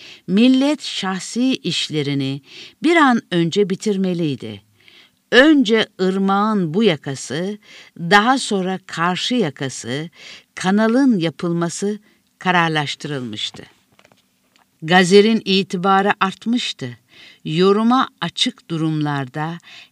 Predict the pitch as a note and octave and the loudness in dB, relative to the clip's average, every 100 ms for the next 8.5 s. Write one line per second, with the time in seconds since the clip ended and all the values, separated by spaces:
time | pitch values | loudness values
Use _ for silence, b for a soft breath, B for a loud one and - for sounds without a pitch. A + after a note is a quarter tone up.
0 | _ - C4 D4 B3 - - F#3 G3 E3+ | _ 2 4 4 0 -4 -4 -2 -2 -4
1 | - - F#3+ G#3+ E3 D3+ C3+ - D3+ C#3+ | -8 -4 0 0 -2 -4 -4 -10 -10 -8
2 | C3+ C3+ C#3+ F#3 F#3 B B B _ F#3+ | -4 -4 -4 -6 -10 B B B _ 2
3 | G#3 G#3+ G#3+ A3 A3 A#3+ A#3+ G#3+ F3 - | 4 4 2 2 2 2 0 -2 -4 -4
4 | _ A3 B3 - D#3+ D3+ C#3 D#3+ E3 E3 | _ -4 -4 -4 -6 -4 -2 -2 0 0
5 | E3+ G3+ E3 C#3 - b b b _ - | 0 0 -2 -6 -10 b b b _ -4
6 | G3+ A#3 D3 C#3 B2 A2+ A#2 F2+ - - | 0 0 -2 -8 -8 -10 -12 -16 -18 -20
7 | _ _ _ b b b b b - G#3 | _ _ _ b b b b b 0 6
8 | C#4+ D4 - D#4+ D4+ | 6 6 2 2 2